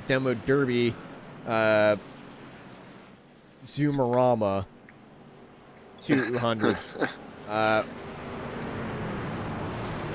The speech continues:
Speaker 1: every field has been crashed. We got that. Twice. At least once. <laughs>
Speaker 2: Oh,
Speaker 1: We
Speaker 2: boy.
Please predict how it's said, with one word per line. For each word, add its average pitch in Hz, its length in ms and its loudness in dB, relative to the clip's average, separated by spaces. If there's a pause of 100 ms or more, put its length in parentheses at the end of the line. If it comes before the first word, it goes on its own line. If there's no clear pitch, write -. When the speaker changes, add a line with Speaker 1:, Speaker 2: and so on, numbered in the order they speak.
(220)
Speaker 1:
every 262 220 6
field 285 220 6
has 226 100 2
been 202 180 6
crashed. 135 500 4
We 180 120 2
got 160 320 8
that. 104 300 4 (1200)
Twice. - 880 2 (1000)
At 151 240 -2
least 135 500 0
once. 104 680 2
<laughs> - 40 4 (2000)
Speaker 2:
Oh, 104 440 2 (120)
Speaker 1:
We 170 140 6
Speaker 2:
boy. 101 240 6